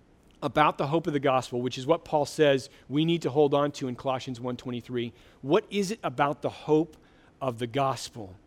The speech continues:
that would cause us to stand?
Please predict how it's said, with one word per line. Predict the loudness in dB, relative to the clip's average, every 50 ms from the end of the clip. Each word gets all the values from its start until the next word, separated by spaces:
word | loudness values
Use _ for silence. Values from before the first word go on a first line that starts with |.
| _ -20 -20 -20 _ _ _ _ _ _ _ -2
that | -2 -2 -2 -2
would | -4 -6 -6 -6 -12
cause | -12 -12 -4 0 2 4 4 4 4 2 0 -4 -10 -10
us | -8 -8 -8 -8 -10 -12 -12 -14 -14 -16 -18 _ _ _ _ _ _ _ _ -18
to | -14 -14 -12
stand? | -12 -10 -10 -10 -10 -10 -10 -10 -10 -12 -14 -18 -20 -20